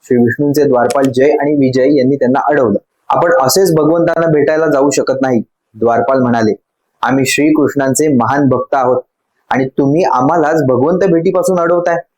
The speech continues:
सप्तर्षी संतापले. त्यांनी या दोघांना शाप दिला, "तुम्ही तुमचे पुढचे तीनही जन्म हे राक्षस योनीमध्ये घ्याल."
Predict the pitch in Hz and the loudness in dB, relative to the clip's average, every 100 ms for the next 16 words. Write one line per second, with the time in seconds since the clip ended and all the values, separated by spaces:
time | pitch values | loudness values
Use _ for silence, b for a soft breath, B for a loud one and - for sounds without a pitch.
0 | _ _ - 123 - 135 131 143 117 113 | _ _ -4 -4 0 0 0 0 0 -2
1 | 123 120 107 - _ _ _ _ 160 175 | 0 0 -2 -4 _ _ _ _ -2 0
2 | 190 185 147 139 165 175 151 165 151 147 | 2 0 0 0 0 0 0 -2 -2 0
3 | 143 123 107 - _ _ _ _ - 143 | 0 0 0 -4 _ _ _ _ -2 -2
4 | 143 147 135 131 - 143 127 196 - 165 | 0 0 0 -2 -2 -2 0 0 0 0
5 | 185 190 170 151 143 147 143 143 123 123 | 0 0 0 0 0 0 0 0 0 -2
6 | - 156 147 135 131 123 120 113 | -2 0 0 0 2 0 0 -2